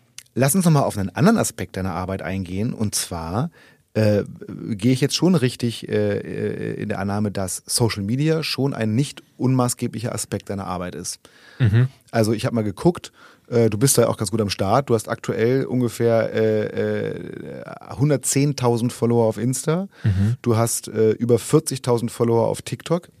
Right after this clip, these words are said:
Speaker 1: <clears throat> Da hast du noch fast eine halbe Million Likes außerdem. Das wird ja so schön angezeigt. Und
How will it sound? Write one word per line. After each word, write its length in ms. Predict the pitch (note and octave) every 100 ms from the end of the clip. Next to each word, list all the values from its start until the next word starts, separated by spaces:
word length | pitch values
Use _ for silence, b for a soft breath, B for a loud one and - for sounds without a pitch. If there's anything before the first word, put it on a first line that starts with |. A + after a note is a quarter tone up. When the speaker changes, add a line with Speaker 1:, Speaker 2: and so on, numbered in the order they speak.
| -
Speaker 1:
<clears throat> 300 | A3 F#3+ C3
Da 160 | A2+
hast 140 | B2 -
du 40 |
noch 160 | A#2+ -
fast 220 | - -
eine 80 | A2
halbe 140 | A#2
Million 260 | A#2 G#2+ G#2+
Likes 380 | G2+ G2 - -
außerdem. 480 | - C3+ C3 D3+ D#3+
Das 160 | A#2
wird 100 | G#2+
ja 60 | F#2+
so 80 | G2+
schön 160 | G#2
angezeigt. 480 | - G2 - A2+ - B B B B B B
Und 520 | - A#2+ B2 C#3 D3+